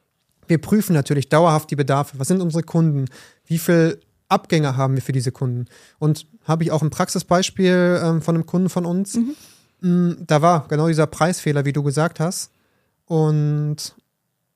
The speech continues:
Speaker 1: auf einmal ging der Bedarf durch die Decke.
Speaker 2: Mhm.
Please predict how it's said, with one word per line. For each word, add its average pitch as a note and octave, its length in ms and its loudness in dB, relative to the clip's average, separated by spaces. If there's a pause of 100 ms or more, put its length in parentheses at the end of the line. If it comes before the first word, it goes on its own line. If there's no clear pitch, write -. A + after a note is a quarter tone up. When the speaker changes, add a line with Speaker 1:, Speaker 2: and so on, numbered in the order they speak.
Speaker 1:
auf - 180 -6
einmal G3+ 520 2 (720)
ging F3 160 2
der E3+ 80 2
Bedarf D3+ 300 0
durch - 140 -10
die C#3+ 80 -4
Decke. C3 300 -4 (320)
Speaker 2:
Mhm. G#3+ 320 0